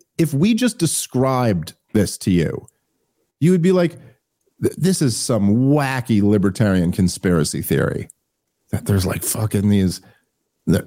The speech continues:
these fucking cartoonish villains meeting, talking about one world government and running everything and the new normal and how you don't have the right to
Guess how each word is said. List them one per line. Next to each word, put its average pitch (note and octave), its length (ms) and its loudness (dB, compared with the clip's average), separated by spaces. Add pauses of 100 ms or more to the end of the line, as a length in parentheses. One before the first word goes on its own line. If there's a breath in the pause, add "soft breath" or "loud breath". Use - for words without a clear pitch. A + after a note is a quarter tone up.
(160)
these F#2+ 220 0
fucking G2+ 580 0
cartoonish A#2+ 800 0
villains A#2+ 840 2
meeting, A#2+ 800 2
talking A#2+ 500 0
about A2+ 280 0
one A2+ 360 2
world A2+ 480 0
government B2 640 0
and F2 220 0
running A2 380 2
everything A#2+ 640 0
and F#2 120 2
the F2 60 0
new A2 300 2
normal A#2+ 800 2
and F2+ 120 -2
how F#2 80 -4
you G2 160 0
don't B2 140 2
have G#2+ 100 0
the G#2 100 0
right A#2 280 0
to - 120 -8